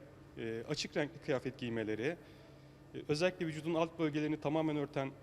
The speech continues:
kıyafetler tercih etmeleri, e, ve bu bölgelerdeyken çoraplarını içine, paçalarını sokmaları, e, kenenin insan vücuduna, e, ulaşmasını engelleyecek tedbirlerdir.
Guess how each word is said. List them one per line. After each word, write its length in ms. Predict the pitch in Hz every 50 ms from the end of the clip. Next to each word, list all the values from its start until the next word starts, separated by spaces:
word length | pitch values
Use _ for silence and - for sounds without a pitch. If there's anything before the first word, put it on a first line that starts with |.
| - - -
kıyafetler 560 | 151 139 131 - 151 143 - 143 147 151 135 - - - - -
tercih 320 | - 131 117 110 104 113
etmeleri, 440 | 110 - - 113 107 101 107 107 123
e, 100 | 156 175 - - - - - - - - - - - - - - - 135 117 113 113 113 110 110 110 110 110 123 139
ve 160 | 165 170 156
bu 120 | 185 185 160 - - - - - - - 151
bölgelerdeyken 840 | 165 165 151 156 165 165 165 160 151 165 165 160 - 151 147 160 160 147 - -
çoraplarını 720 | - - 196 180 180 170 - 165 160 156 156 156 156 160 160 - - - - - - - - - - - - - -
içine, 280 | 110 110 - 156 147 147
paçalarını 440 | - - 151 - 175 160 160 156 147
sokmaları, 640 | - 170 160 - 143 131 117 120 131 160 196 196 196 - - - - - - - - - - - -
e, 300 | 135 127 127 123 127 127 120
kenenin 420 | - 208 175 165 160 180 196 - - - - - - -
insan 340 | 156 151 - - 175 165 156
vücuduna, 500 | 139 135 131 131 135 127 143 165 185 - - 170 147 - 160
e, 180 | 147 127 127 123
ulaşmasını 580 | 131 156 175 175 160 - 143 117 - - 214 196
engelleyecek 520 | 170 160 160 160 160 151 143 156 160 -
tedbirlerdir. 680 | - 120 107 110 110 107 107 104 107 107 120 160 202